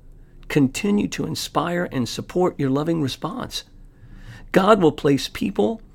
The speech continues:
and opportunities in your path to enable you on your journey. Feel the strength of God's presence in this decision as you fulfill your purpose in life,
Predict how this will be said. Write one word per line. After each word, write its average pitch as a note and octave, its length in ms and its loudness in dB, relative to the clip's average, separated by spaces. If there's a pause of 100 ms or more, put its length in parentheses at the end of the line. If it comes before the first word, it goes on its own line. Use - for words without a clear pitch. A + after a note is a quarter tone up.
(200)
and C3+ 180 0
opportunities F#3+ 720 -2
in C#3+ 180 -4
your A#2+ 120 -2
path D3+ 420 -8
to B2+ 160 -2
enable C3+ 380 2
you G#2 140 -2
on B2 200 -2
your B2 140 0
journey. C3 400 -4 (840)
Feel A3+ 400 0
the G#3+ 120 -2
strength F3+ 460 0
of C#3+ 180 -4
God's C3+ 300 -4
presence B2+ 420 -2
in A#2+ 200 -6
this A#2+ 160 -6
decision A2 580 -6
as - 160 -8
you D#3 80 -2
fulfill E3+ 540 -4
your C#3 160 -2
purpose - 400 -8
in G2 240 -6
life, G2+ 500 -8